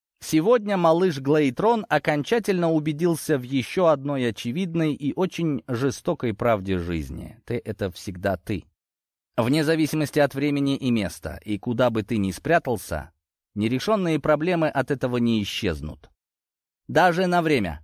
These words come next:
Растолкав взбудораженных студентов, я, неистово злясь на судьбу злодейку и зверский облом,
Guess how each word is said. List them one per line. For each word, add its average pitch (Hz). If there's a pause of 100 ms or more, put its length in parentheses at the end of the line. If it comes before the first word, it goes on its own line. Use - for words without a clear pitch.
(260)
Растолкав 151 (100)
взбудораженных 156
студентов, 151
я, 135
неистово 147
злясь 131
на 135
судьбу 127
злодейку 120 (580)
и 123
зверский 131
облом, 120